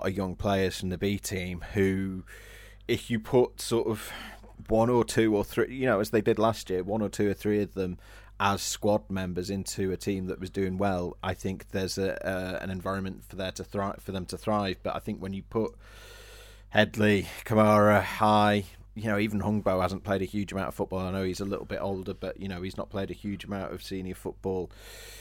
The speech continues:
Belokovic, you know, I'm not saying these players haven't done well, but I think when you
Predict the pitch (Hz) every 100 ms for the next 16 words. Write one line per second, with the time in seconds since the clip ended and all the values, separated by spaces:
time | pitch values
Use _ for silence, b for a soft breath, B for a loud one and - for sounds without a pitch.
0 | B B - 107 107 107 - 101 - -
1 | - - - - - 131 120 117 - 110
2 | 123 - 117 113 107 107 107 104 110 107
3 | 98 98 98 107 110 95 - 90 90 113
4 | 101 101 101 98 98 101 98